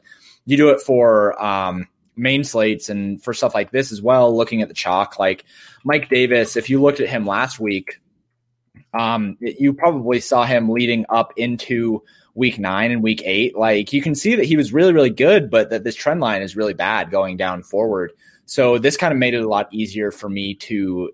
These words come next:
get off of him just because he was somebody who has seen some, some negative trend lines moving forward. But,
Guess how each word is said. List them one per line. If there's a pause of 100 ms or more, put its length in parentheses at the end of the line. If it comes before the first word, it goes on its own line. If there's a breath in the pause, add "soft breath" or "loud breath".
(100)
get
off
of
him
just
because
he
was
somebody
who
has
seen
some, (260 soft breath)
some
negative
trend
lines
moving
forward.
But,